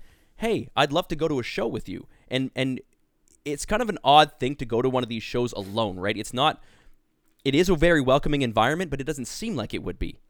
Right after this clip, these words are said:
It seems like a scary environment. It seems like it's crazy. It seems like there's violence. It seems like, but it's a very loving, friendly environment. There was, there was even a spot where one of the wrestlers got punched by one, by a kid from the crowd. He came up and gave him, like, a little doink, and the guy, you know, it was, it was just great.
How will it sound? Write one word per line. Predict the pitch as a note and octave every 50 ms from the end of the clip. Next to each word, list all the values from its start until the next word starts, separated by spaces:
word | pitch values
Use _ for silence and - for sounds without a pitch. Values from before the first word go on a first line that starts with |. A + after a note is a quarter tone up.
| _
It | - A#2 -
seems | - - G3 F#3+ D#3+
like | C3 A#2+ -
a |
scary | F3+ - - - E3 F#3 D#3 C3
environment. | A2+ G2+ G#2 G2+ G2 F#2+ -
It |
seems | - D3+ C3
like | C3+ A2+
it's | A#2 -
crazy. | - - F3 F#3+ D3+ A2+ G2
It | G2+
seems | - - D3+ B2
like | C3 -
there's | - A2+ G#2
violence. | _ - D3 D#3 D#3 D3+ B2 -
It |
seems | - C3+ A#2
like, | A2+ - - - _ _ _ _ _ _
but | - C3
it's | C3 -
a | C#3 A#2
very | A2+ C3 C3 C3 B2+ B2
loving, | A2 G#2 A2+ B2 B2 A#2 A#2+ A2+
friendly | - - - A#2+ A#2 A2+ A2+
environment. | A2+ G#2 A2+ A2 A2 A2+ A2 A2 -
There | A#2 A2+
was, | B2+ C3 B2 - B2 _
there | _ B2
was | B2+ A#2 C#3+
even | C#3 A#2+
a | B2+
spot | A#2 - - C3 B2 B2 -
where | A#2 A#2 A#2 A2 - - - _ _ - - _
one | B2+ C3
of | B2+
the | A#2+
wrestlers | A2+ B2 A#2+ - B2 A2
got | A#2+ A2 -
punched | - C3 B2 -
by | - A#2+
one, | A#2 A#2 - _ -
by | G#2 A2+ G#2+
a | G#2+
kid | - - - B2+ B2 B2+ B2+
from | - C3
the | B2 A2
crowd. | - - B2+ A2 B2 B2+
He | A2+
came | - - A#2+ A#2
up | A2+
and | A#2 A2+
gave | A2+ A2+
him, | A#2
like, | A#2 A#2
a | -
little | A#2 A2+ A2 G#2 _ _
doink, | - A2+ A2 A2+ - _ - _ - - - -
and | - G#2+
the | G#2
guy, | G2+ G2 G2
you | F#2 G2+
know, | A#2 F#2+ F#2
it | F2+
was, | G#2 G#2 - - - - - - - _ - -
it | - A#2 D#3
was | D3+ C3
just | - C3 -
great. | - G#2+ A2 G#2+ G#2